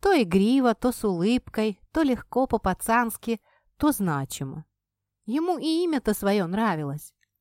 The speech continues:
Короткое, редкое, мужественное. Но Сенечкина Инна Михайловна и здесь удружила.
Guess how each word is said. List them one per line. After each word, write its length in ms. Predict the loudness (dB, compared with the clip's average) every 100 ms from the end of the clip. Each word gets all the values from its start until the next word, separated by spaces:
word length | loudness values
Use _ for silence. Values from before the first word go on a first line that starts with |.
| -8
Короткое, 760 | -6 -2 -2 -2 -6 -6 -4
редкое, 600 | -2 -2 -4 -6 -8 -8 _ _
мужественное. 1040 | -12 -6 -4 -4 -6 -12 -14 -12 -10 -10 -12 _ _ _ _ _ _ -8
Но 180 | -6
Сенечкина 880 | -6 -2 2 2 0 -6 -4 -2 -2 -2
Инна 320 | -2 0 0
Михайловна 840 | 0 -2 -2 -2 0 0 -2 -4 -4
и 140 | -2 -2
здесь 440 | 2 4 4 2
удружила. 680 | -4 -2 0 0 0 -2